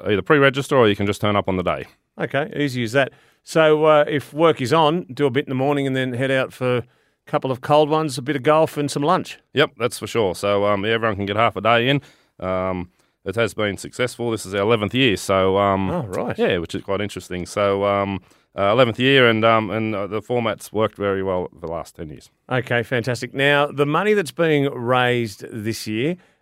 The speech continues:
Speaker 2: uh, this is, uh, quite special, quite, uh, important, I think's the word I'm looking for here.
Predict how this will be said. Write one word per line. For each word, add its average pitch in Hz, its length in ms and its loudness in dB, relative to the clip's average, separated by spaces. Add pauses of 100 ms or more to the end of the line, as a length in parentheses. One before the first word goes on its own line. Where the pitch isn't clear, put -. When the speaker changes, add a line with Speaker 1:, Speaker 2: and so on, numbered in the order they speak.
Speaker 2:
uh, 117 360 0
this 151 180 -4
is, 127 300 -6
uh, 113 160 2
quite 139 340 0
special, 156 400 -2
quite, 156 400 2 (840)
uh, 143 200 -2 (100)
important, 156 720 0
I 101 40 -16
think's 120 300 -6
the 123 80 -4
word 113 180 2
I'm 113 120 0
looking 110 200 -4
for 113 220 -4
here. 156 260 -4